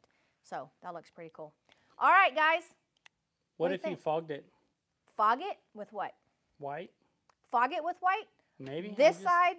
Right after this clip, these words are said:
Speaker 1: or the, was that your idea?
Speaker 2: That was my idea.
Speaker 1: That was your idea? Uh.
Speaker 2: Or with a, maybe a black.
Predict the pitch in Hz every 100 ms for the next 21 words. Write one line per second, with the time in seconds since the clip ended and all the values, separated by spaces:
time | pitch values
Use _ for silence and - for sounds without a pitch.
0 | - 240 233 226 214 233 269 254 208 202
1 | 285 320 330 330 349 381 156 151 143 147
2 | 139 135 143 202 226 196 226 294 311 330
3 | 302 339 359 - _ _ _ _ _ _
4 | 226 262 262 269 262 262 262 262 262 -
5 | 165 208 202 196 196 175 175 190 196 170
6 | 220